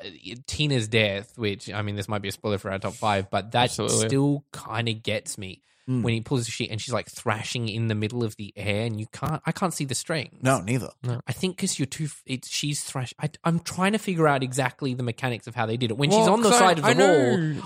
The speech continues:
Speaker 1: I know that
Speaker 2: for
Speaker 1: was a, a, a rotating room.
Speaker 2: Yeah,
Speaker 1: So
Speaker 2: it's
Speaker 1: then
Speaker 2: like
Speaker 1: they
Speaker 2: that
Speaker 1: just
Speaker 2: rotating
Speaker 1: had,
Speaker 2: room,
Speaker 1: they just
Speaker 2: yeah.
Speaker 1: rotated and
Speaker 3: So they
Speaker 1: she
Speaker 3: went full Inception on it.
Speaker 1: Yeah,
Speaker 2: Mm.
Speaker 1: yeah. Before, and they did that on, like, no money, whereas
Speaker 2: Mm.
Speaker 1: Inception had, like,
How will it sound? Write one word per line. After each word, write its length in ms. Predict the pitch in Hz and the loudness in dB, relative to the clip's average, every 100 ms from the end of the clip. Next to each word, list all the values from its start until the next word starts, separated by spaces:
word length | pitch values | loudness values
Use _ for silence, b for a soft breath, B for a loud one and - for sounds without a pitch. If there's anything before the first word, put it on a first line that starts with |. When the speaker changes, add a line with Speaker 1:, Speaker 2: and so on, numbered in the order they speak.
| - | 0
Speaker 1:
I 60 | |
know 160 | 151 147 | 4 6
that 160 | 147 | 6
Speaker 2:
for 80 | 131 | 4
Speaker 1:
was 180 | 127 117 | 2 0
a, 120 | 117 110 - | -2 -4 -4
a, 120 | - | -2
a 120 | - 113 | 2 0
rotating 840 | 123 127 123 123 127 110 107 107 | 2 4 4 2 -2 -2 -4 -2
room. 320 | 139 120 95 | 0 0 -4
Speaker 2:
Yeah, 220 | 147 185 127 | 2 6 6
Speaker 1:
So 40 | |
Speaker 2:
it's 60 | 120 139 | 6 4
Speaker 1:
then 20 | |
Speaker 2:
like 120 | 135 | 4
Speaker 1:
they 160 | 135 131 | 6 4
Speaker 2:
that 40 | |
Speaker 1:
just 160 | 131 120 | 4 2
Speaker 2:
rotating 180 | 117 135 | 2 4
Speaker 1:
had, 160 | 127 | 4
Speaker 2:
room, 80 | 131 | 4
Speaker 1:
they 100 | 123 | 4
just 200 | 117 113 | 2 0
Speaker 2:
yeah. 60 | - | 2
Speaker 1:
rotated 460 | 123 123 120 113 110 | 2 2 0 0 0
and 100 | 107 | 2
Speaker 3:
So 120 | 120 | 4
they 80 | 120 | 6
Speaker 1:
she 40 | |
Speaker 3:
went 220 | 123 101 | 4 2
full 200 | - 110 | 0 0
Inception 460 | 95 - 143 - 82 | 0 2 2 2 -6
on 140 | 71 | -8
it. 100 | - - - | -14 -10 0
Speaker 1:
Yeah, 320 | 208 220 127 | 4 6 6
Speaker 2:
Mm. 160 | 139 | 6
Speaker 1:
yeah. 260 | 180 180 107 | 6 4 2
Before, 460 | 123 127 - 156 147 | 0 -2 -2 -2 0
and 160 | 143 135 | 0 2
they 80 | |
did 180 | 139 147 | 2 2
that 140 | 131 120 | 2 2
on, 120 | 110 | 2
like, 180 | 107 104 | 0 2
no 180 | 107 | 2
money, 420 | 101 107 175 - - | 2 0 -6 -10 -4
whereas 180 | - 139 | 0 2
Speaker 2:
Mm. 60 | |
Speaker 1:
Inception 340 | 113 127 - 104 | 0 -2 -4 -4
had, 220 | 101 98 | -4 -4
like, 200 | 95 | -6